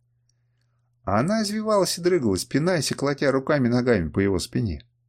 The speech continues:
"Слин!" — кричала она. "Мерзкий Слин! Слин! Слин! Слин!" Я спустился вслед за ними по ступенькам фургона. От тёплого весеннего воздуха меня снова развезло.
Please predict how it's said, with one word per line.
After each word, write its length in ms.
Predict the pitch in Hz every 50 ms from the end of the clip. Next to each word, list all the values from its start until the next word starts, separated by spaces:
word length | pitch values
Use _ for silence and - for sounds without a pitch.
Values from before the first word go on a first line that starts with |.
| _ _ _ _ _ _ _ _ _ _ _ _ _ _ _ _
"Слин!" — 460 | - - - 190 208 202 190 156 120
кричала 460 | - 135 135 143 - - 139 123 127 131
она. 180 | 127 127 101
"Мерзкий 500 | 90 113 165 208 220 202 175 - - 190
Слин! 380 | 175 - - 202 190 165 110 -
Слин! 380 | - - 214 233 220 185 139
Слин! 360 | - - 233 233 214 170 123 110
Слин!" 440 | - 220 247 233 180 127 101 - - _ _ _ _ _ _ _ _ _ _ _ _ _ _ _ _ _ _ _ _ _ _ _
Я 280 | - 87 92 - 185 196
спустился 640 | - - - 208 180 - - 202 190 170 - 160
вслед 260 | 143 - - 160 156 147
за 180 | 135 143 143 147
ними 260 | 151 151 147 143 135
по 140 | - - 123
ступенькам 600 | - - 156 143 - - 98 92 95 - 110 110
фургона. 520 | - - 135 120 117 98 80 71 71 73 - _ _ _ _ _ _ _ _ _ _ _ _ _ _ _ _ _ _
От 240 | - 107 95 - -
тёплого 380 | - - 202 220 220 220 170 143
весеннего 500 | 139 143 - - 202 190 170 147 139 139
воздуха 380 | 185 202 175 139 - - - 104
меня 240 | 123 147 185 180
снова 280 | 165 - 185 175 165 160
развезло. 600 | 151 143 147 147 139 107 95 90 85 87 -